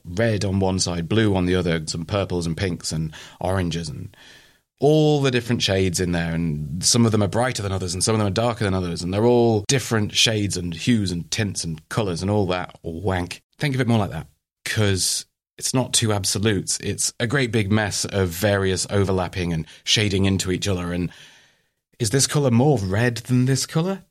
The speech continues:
Don't know. What does that even mean? Is this colour green? Or is that colour next to it green?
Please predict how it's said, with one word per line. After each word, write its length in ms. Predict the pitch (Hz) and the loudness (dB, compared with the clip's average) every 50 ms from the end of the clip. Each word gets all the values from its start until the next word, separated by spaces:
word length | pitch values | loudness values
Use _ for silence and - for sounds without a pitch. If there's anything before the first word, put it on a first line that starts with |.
| _ - | _ -6
Don't 220 | 92 87 80 - | -4 -4 -2 -2
know. 240 | - 131 170 170 117 | -2 0 0 0 0
What 240 | 85 82 85 85 - | -2 -4 -6 -6 -2
does 140 | 101 92 | -2 -2
that 180 | 107 95 - - | -2 -2 -2 -2
even 260 | 98 95 113 143 147 | -2 0 2 2 2
mean? 280 | 139 131 107 90 85 87 | 2 2 2 2 0 0
Is 160 | 107 139 147 | -2 -2 -2
this 100 | 170 - | -2 -2
colour 240 | - - 165 160 160 | 0 0 0 0 0
green? 520 | 131 131 139 170 170 151 110 87 87 82 - - - _ | -2 -2 -2 0 0 0 -2 -2 -4 -6 -10 -16 -14 _
Or 100 | - 123 | -4 -2
is 100 | 131 110 | -2 0
that 180 | 143 139 123 - | -2 -4 -4 -2
colour 180 | - 139 127 | 0 2 2
next 280 | 123 123 127 117 - - | 4 2 0 0 -4 -6
to 100 | - 98 | -4 -6
it 100 | 92 85 | -6 -6
green? 380 | - 92 92 87 85 80 80 | -6 -6 -4 -4 -6 -6 -8